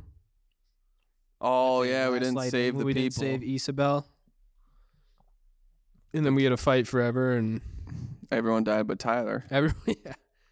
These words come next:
Speaker 2: Lir-, yeah.
Speaker 1: And that's what I was like, "Oh, my guy is freaking awesome." And then I go in and I accidentally go into electrocuted water and just die. I'm
Speaker 2: <laughs>
Speaker 1: like, "Oh, no."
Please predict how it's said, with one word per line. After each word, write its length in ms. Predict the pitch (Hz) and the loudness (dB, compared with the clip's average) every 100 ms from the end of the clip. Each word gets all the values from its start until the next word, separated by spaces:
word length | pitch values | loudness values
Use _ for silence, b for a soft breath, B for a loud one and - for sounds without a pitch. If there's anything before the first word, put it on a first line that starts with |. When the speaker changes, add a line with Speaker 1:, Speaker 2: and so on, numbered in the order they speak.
| _ - | _ -12
Speaker 2:
Lir-, 220 | 120 131 | -6 -4
yeah. 140 | 123 117 | -4 -2
Speaker 1:
And 140 | 139 | 2
that's 200 | 143 151 | 2 2
what 80 | 165 | 2
I 60 | 147 | 2
was 100 | 131 | 0
like, 100 | 131 | -2
"Oh, 240 | 175 175 165 | 2 2 2
my 160 | 165 | -2
guy 220 | 160 151 | 0 2
is 200 | 139 123 | 2 0
freaking 420 | - 170 147 120 107 | -4 -4 0 -2 -2
awesome." 560 | 147 165 160 - 120 | -2 -2 -2 -2 0
And 120 | 117 117 | 0 0
then 80 | |
I 120 | 117 113 | -2 -2
go 300 | 123 123 120 | 0 0 0
in 160 | 123 | 0
and 120 | 113 | -2
I 100 | 110 | -2
accidentally 320 | 117 - 120 117 | -4 -4 -4 -2
go 160 | 117 | 0
into 140 | 120 117 | 0 0
electrocuted 720 | 120 123 127 120 - 123 120 | 0 -2 -2 -4 -2 0 2
water 380 | 104 101 131 156 | 2 2 2 0
and 80 | 165 | -2
just 220 | 165 - | -4 -2
die. 360 | 127 120 123 127 | -2 0 0 -2
I'm 80 | |
Speaker 2:
<laughs> 20 | 127 | -4
Speaker 1:
like, 180 | 123 | -4
"Oh, 360 | 110 131 120 110 | -4 -4 -4 -2
no." 540 | 123 120 113 117 117 | -2 0 0 -2 -4